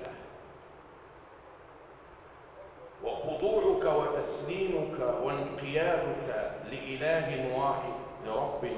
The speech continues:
واحد تلك نعمة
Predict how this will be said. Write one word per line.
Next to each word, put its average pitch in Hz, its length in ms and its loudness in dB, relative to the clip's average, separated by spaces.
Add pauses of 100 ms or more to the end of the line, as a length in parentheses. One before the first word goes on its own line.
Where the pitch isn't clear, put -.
واحد 123 460 -2 (1700)
تلك 127 420 -10
نعمة 165 760 0